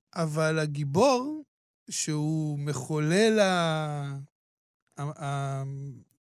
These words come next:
משהו הלא, לא יודע איך לקרוא לזה, אה,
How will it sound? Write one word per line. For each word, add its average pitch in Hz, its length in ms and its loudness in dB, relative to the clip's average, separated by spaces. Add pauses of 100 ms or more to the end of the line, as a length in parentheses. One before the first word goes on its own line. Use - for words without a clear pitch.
(300)
משהו 170 480 -2
הלא, 160 1080 -2
לא 156 80 -4
יודע 160 160 -2
איך 160 140 -6
לקרוא 170 300 -2
לזה, 175 400 0 (840)
אה, 139 840 -2